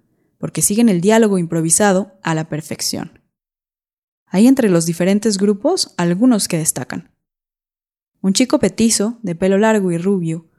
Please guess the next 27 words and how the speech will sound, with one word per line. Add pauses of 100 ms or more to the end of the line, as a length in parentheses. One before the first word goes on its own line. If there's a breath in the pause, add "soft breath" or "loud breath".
(160)
con
anteojos
parecidos
a
los
de
Harry
Potter (400)
y
las
uñas
largas (120)
pintadas
de
negro. (680)
Saluda
como
una
estrella
a
quienes
se
le
acercan, (160)
que
son
muchos.